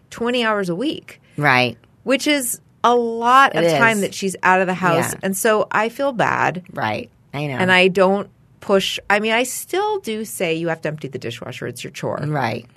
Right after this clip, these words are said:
Speaker 2: Right.
Speaker 1: But am I that much of a stickler about it? No.
Speaker 2: Yeah, <laughs> I
Speaker 1: I
Speaker 2: know.
Speaker 1: d-, oftentimes empty the dishwasher for her.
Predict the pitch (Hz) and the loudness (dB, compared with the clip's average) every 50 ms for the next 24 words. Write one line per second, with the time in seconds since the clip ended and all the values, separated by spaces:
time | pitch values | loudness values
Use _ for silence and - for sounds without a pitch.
0 | _ _ _ _ - 117 113 98 - - - _ _ _ _ _ _ _ - 226 | _ _ _ _ -16 -12 -12 -12 -12 -14 -18 _ _ _ _ _ _ _ -4 -2
1 | 226 226 208 202 180 165 160 147 175 202 262 294 302 330 339 - - 320 320 302 | -2 0 0 0 -2 -2 -2 -2 -2 0 0 -2 -2 -6 -8 -8 -6 -8 -8 -6
2 | - - 311 311 - 302 311 311 302 285 294 294 294 285 294 294 285 - _ - | -6 -8 -8 -8 -4 -2 0 0 2 2 4 2 4 4 4 2 0 -2 _ -6
3 | 139 - - 135 - - - 170 170 - - 175 - - 247 254 202 214 202 185 | -6 -6 -6 -6 -10 -6 -4 -4 -2 -2 -2 -4 -2 0 2 4 4 4 4 0
4 | 170 151 160 160 156 - 226 240 247 254 262 254 - 226 202 190 196 196 175 165 | -2 -4 -4 -4 2 6 8 8 8 8 6 4 0 -2 -2 0 2 2 2 2
5 | 160 165 165 - - 165 160 151 170 139 151 151 156 151 151 - 156 143 151 147 | 0 -2 -6 -6 -6 -6 -6 -4 -6 -6 -6 -4 -4 -4 -4 -2 -4 -4 -4 -6
6 | - 147 147 - 170 165 156 165 165 135 131 | -8 -10 -8 -4 0 0 0 2 0 -2 -4